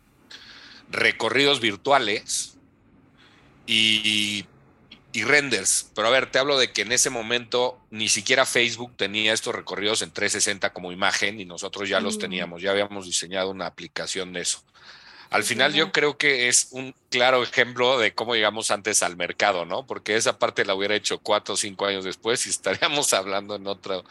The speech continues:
Speaker 1: en otra silla. Pero, pues,
Speaker 2: <laughs>
Speaker 1: yo creo que es uno de los aprendizajes que, que vamos teniendo, ¿no? Y al final yo creo que estar en tendencia y en la, más que en tendencia, yo creo que estar,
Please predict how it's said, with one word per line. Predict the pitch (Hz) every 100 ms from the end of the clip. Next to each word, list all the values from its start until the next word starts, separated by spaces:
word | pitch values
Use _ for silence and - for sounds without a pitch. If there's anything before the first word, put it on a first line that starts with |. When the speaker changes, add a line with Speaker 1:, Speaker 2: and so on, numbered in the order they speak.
| - - - - -
Speaker 1:
en | 101
otra | 120 - 131
silla. | 117 135 120 80 76 - - - - _
Pero, | 120 113 113 117 113 113 113 117 - -
pues, | 226 202
Speaker 2:
<laughs> |
Speaker 1:
yo | 156 -
creo | 160
que | 151
es | 139
uno | 147 139
de |
los | 117 104
aprendizajes | - - 101 95 110 127 110
que, | - 90 - -
que | 98
vamos | 101 110 -
teniendo, | 90 98 92 85
¿no? | 90 110
Y | 98
al | 92
final | 101 101 110
yo | 117
creo | 117
que | 113
estar | 107 110 110
en | 107
tendencia | - 90 101 107 113 110 95
y | 90
en | 87
la, | 87 87 87 85 - _ - - - _ _ _
más | 110 139 -
que |
en | 151
tendencia, | 123 107 110 120 131 139 139 117
yo | 117
creo | 120 117
que |
estar, | 104 - 113 117 117